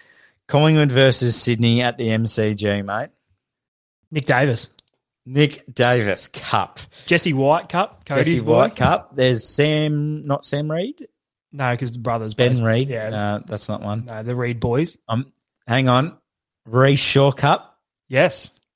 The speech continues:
Speaker 1: Yep. There's gotta be another one there somewhere. Have you got one for me?
Speaker 2: Darren Jolly.
Speaker 1: Darren Jolly Cup. Yep.
Speaker 2: And Darcy Cameron.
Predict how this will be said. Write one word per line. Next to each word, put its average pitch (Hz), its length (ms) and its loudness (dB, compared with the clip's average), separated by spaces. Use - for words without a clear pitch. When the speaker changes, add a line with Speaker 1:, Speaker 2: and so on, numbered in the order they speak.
Speaker 1:
Yep. 120 320 0
There's 107 140 -12
gotta 123 200 0
be 107 140 -4
another 101 240 -2
one 98 160 -4
there 95 160 -4
somewhere. 98 480 -4
Have - 400 -20
you 113 100 -4
got 127 140 2
one 117 160 0
for 117 180 2
me? 233 280 0
Speaker 2:
Darren 131 280 0
Jolly. 123 320 -2
Speaker 1:
Darren 110 300 2
Jolly 113 320 4
Cup. 131 340 0
Yep. 117 160 2
Speaker 2:
And 160 100 2
Darcy 156 280 0
Cameron. 165 400 -2